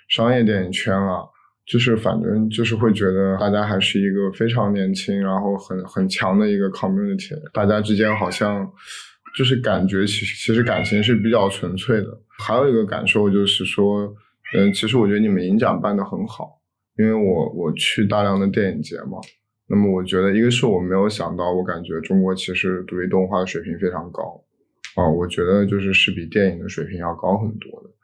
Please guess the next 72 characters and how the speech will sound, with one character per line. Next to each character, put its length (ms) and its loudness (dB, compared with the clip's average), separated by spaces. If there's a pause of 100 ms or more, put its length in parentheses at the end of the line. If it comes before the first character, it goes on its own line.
(380)
然 100 4
后 80 4
其 160 -4
次 160 0
是 120 2
我 80 2
觉 80 -2
得 60 2
你 80 4
们 140 -4
影 160 -2
展 200 0 (440)
很 200 -4
国 180 0
际 160 0
化， 200 -2 (680)
啊， 140 0
一 120 4
九 200 4
年 160 0
那 100 2
次 240 -2 (140)
没 100 0
有 160 4
那 100 4
么 140 2 (200)
参 220 0
与 40 2
那 100 4
么 100 2
深， 300 2
但 160 2
是 100 -2
还 160 -2
是 140 2
我 120 4
看 180 -2
到 80 2
有 80 -2
很 140 -8
多 140 -6
国 160 -8
际 140 -4
的 80 4
作 220 2
者， 140 -8 (600)
呃， 80 2
来， 220 2
来 180 -2
到 160 2
北 200 2
京。 120 -6 (540)
然 80 0
后 140 2
二 140 4
零 160 4
年、 120 2
二 220 2
一、 80 2
二 340 2
零 160 4
年 300 2
现 160 -2
在 80 4
就 80 2
是 140 -4
后 120 -4
来 80 0
有 120 0
疫 120 6
情 280 -4
嘛， 140 -4